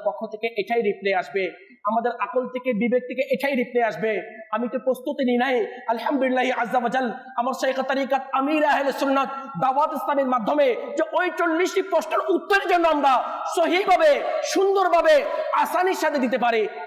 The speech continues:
সেই শিক্ষা দাওয়াত ইসলাম আমাদেরকে দিচ্ছে। এরপর যখন বলছেন যে আমার কাফন ছিন্ন ভিন্ন হয়ে গেছে, আমাদের চুলগুলো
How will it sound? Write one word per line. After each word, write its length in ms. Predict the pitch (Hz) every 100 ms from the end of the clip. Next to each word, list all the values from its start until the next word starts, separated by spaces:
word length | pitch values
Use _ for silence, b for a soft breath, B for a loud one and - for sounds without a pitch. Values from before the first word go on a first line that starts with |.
| -
সেই 140 | 320
শিক্ষা 320 | 311 320 311 254
দাওয়াত 320 | 214 214 208
ইসলাম 220 | 208 208
আমাদেরকে 360 | 180 175 160 160
দিচ্ছে। 360 | 147 - - - - - _ _ _ _ _ _ _ _ _ _ -
এরপর 300 | 240 240 220 170 - 622 - - _ 151
যখন 260 | 208 208 226
বলছেন 560 | 202 190 214 202 160 - - -
যে 160 | 190 214
আমার 320 | 196 202 202 196 202 - -
কাফন 400 | 226 196 220 214 - 320 - - _ _ _ -
ছিন্ন 320 | 320 285 262
ভিন্ন 280 | 226 220 208
হয়ে 200 | 196 185
গেছে, 500 | 180 - 190 - _ _ _ _ _ _ _ _ _ _ _
আমাদের 360 | 185 208 208 196 - -
চুলগুলো 680 | 254 247 233 233 190 -